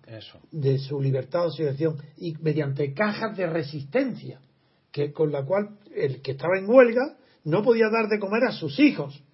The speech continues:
Speaker 2: ni a su madre,
Speaker 1: Claro.
Speaker 2: y eran héroes y tenían unas cajas de resistencia entre todos para, si
Speaker 1: Claro.
Speaker 2: cuando llegara el momento de la verdad de la huelga, tener que comer. Bueno, ellos, ¿qué, saben lo que han hecho todos los sindicatos?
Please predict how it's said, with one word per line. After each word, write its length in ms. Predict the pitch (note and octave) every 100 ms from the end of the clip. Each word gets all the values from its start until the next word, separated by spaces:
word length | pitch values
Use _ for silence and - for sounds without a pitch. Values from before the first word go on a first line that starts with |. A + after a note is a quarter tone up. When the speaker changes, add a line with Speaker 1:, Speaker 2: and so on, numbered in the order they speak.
| -
Speaker 2:
ni 140 | E3+
a 40 | D#3
su 160 | D#3
madre, 400 | E3 B3 D#3+ - -
Speaker 1:
Claro. 220 | A2 G#2+
Speaker 2:
y 80 | G#2
eran 260 | G3+ A#3 F#3+
héroes 600 | A#3+ G#3 D#3+ - - - _ _ _ _
y 140 | F#3
tenían 280 | D#3 D#3 G3+
unas 200 | G3+ D#3+
cajas 300 | C3+ G3 G3
de 80 | G3+
resistencia 580 | F#3 E3+ E3+ G#3 G3+ G#3
entre 180 | G3+ F#3+
todos 320 | G3+ A3 G#3+
para, 300 | G3+ E3 D#3
si 420 | - - _ -
Speaker 1:
Claro. 140 | A2+
Speaker 2:
cuando 180 | G#2+ C#3
llegara 320 | C3+ C#3 D#3+ F#3
el 100 | F#3
momento 360 | F#3 F#3+ G3
de 140 | F#3 F#3+
la 100 | F#3
verdad 420 | F#3 F3+ G#3+ A3
de 60 |
la 100 | G#3
huelga, 380 | G#3+ A3 A3+ A#3+
tener 260 | G3+ F#3+ A3+
que 160 | C4 A3
comer. 560 | E3 G3+ D4 A3+ C3+ - _ _ _
Bueno, 300 | F3 D#3+ - - _ -
ellos, 280 | G#3 A3+ A#3
¿qué, 160 | G3 G#3
saben 180 | - G3
lo 100 | G3
que 100 | G3
han 100 | G#3
hecho 240 | A#3 B3+
todos 140 | G3+ G#3
los 100 | E3+
sindicatos? 560 | F#3+ G3+ B3 C4 D#4